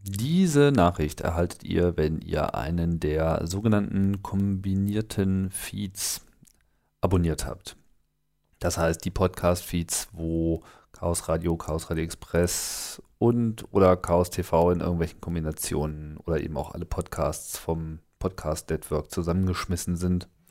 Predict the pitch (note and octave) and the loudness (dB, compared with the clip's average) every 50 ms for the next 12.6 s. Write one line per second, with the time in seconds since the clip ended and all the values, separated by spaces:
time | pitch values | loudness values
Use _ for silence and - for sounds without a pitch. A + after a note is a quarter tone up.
0 | - - - _ _ _ _ _ _ - F#2 E2 D#2+ - E2 E2 E2 D#2+ E2 - | -20 -20 -20 _ _ _ _ _ _ -8 -4 -4 -2 -4 -4 -2 -2 -2 -4 -4
1 | - - - - D2 D2+ D2+ - - - C#2+ - - - _ _ _ _ _ _ | -6 -10 -8 -8 -6 -4 -4 -4 -4 -6 -8 -10 -14 -20 _ _ _ _ _ _
2 | _ _ - - - - - - - - - - - - - _ _ _ _ - | _ _ -20 -20 -20 -20 -20 -20 -20 -20 -20 -20 -20 -20 -20 _ _ _ _ 8
3 | B2 A#2 A2+ A2 G#2 G#2 G2+ G2+ G2 G2 G2 G2 - - - - _ - G#2+ F#2+ | 10 10 12 12 10 8 8 6 6 4 2 0 -4 -10 -10 -10 _ 2 2 4
4 | F#2+ F#2 F2+ F2+ E2 E2 E2 D#2 - B2 C#3 E3+ - C3+ F3+ G#3+ A#3 A#3 A3+ G#3+ | 4 4 4 2 0 -2 -2 -4 -4 -2 2 6 8 8 8 8 6 4 2 -2
5 | - - _ _ _ _ _ _ - A2 G#2+ A#2 B2 B2+ - - A2 G2 - - | -4 -8 _ _ _ _ _ _ -6 0 0 2 2 0 -2 -2 -4 -4 -2 -2
6 | F2 - - - E2+ F#2+ A2+ B2 - - A2+ G#2+ G#2+ G#2 - F#2+ F2+ F2 F2+ F#2+ | -4 -4 -2 -2 2 2 4 2 4 6 6 6 6 6 6 4 4 6 6 4
7 | F#2+ F#2+ F#2+ - - - E2 E2 D#2+ E2 D#2+ D#2+ D#2+ - - - - - - _ | 2 2 2 0 -4 -4 -2 -2 -2 -2 -4 -6 -8 -10 -12 -12 -12 -14 -18 _
8 | - D#2+ D#2 D2+ D2+ D2+ D2+ - - - E2 - - - - - - - - - | -14 -12 -10 -10 -10 -10 -12 -14 -16 -16 -16 -12 -10 -10 -10 -10 -10 -12 -14 -6
9 | - F2+ F2+ F2 E2+ F2+ _ _ _ _ - _ _ _ _ _ _ - - - | -2 -2 -2 -2 -2 -6 _ _ _ _ -20 _ _ _ _ _ _ -20 -14 -12
10 | D#2+ D#2 D#2 E2 D2 - - - - E2 D2+ - - - - F2+ F2 E2 - D#2 | -12 -8 -6 -6 -8 -8 -10 -6 -2 -2 -2 -2 -6 -8 -4 -4 -4 -2 -2 -2
11 | D#2 D#2 D#2 D2+ D#2 D2+ D#2 _ _ _ _ - - - E2 - - E2+ D#2+ - | -2 -2 -2 -4 -8 -10 -12 _ _ _ _ -20 -8 -8 -6 -6 -6 -10 -6 -4
12 | D2+ D2+ D#2 D#2+ D#2 D2 _ - D#2+ D#2+ D2+ | -4 -4 -2 -4 -6 -8 _ -12 -10 -10 -10